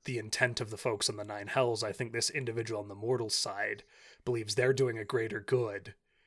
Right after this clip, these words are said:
They're, they're like, "You know what? Tiefling society is perfect. How about that?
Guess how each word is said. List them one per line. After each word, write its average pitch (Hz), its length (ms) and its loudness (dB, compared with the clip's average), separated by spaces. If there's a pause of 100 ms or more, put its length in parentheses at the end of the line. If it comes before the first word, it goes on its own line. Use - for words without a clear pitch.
(920)
They're, 120 520 2 (380)
they're 147 200 10
like, 123 240 4
"You 139 80 2
know 175 100 2
what? 135 240 -2 (380)
Tiefling 156 400 -2
society 117 540 -4
is 98 120 -6
perfect. - 800 -8 (720)
How 135 120 0
about 117 220 2
that? 101 380 -4